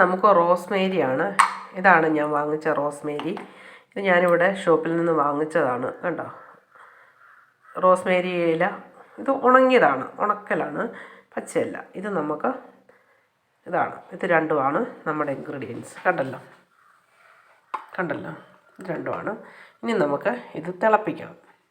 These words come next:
അതിനായിട്ട് നമുക്ക് അടുപ്പ് കത്തിക്കാം.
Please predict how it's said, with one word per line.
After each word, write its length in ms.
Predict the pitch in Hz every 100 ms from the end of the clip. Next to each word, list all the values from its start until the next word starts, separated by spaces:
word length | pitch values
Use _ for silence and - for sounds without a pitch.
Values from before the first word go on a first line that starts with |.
| _ _ _ _ _ _ _ _ _ -
അതിനായിട്ട് 380 | 180 180 185 185 170
നമുക്ക് 280 | 156 156 180 - -
അടുപ്പ് 220 | 165 160 160
കത്തിക്കാം. 440 | 131 151 139 185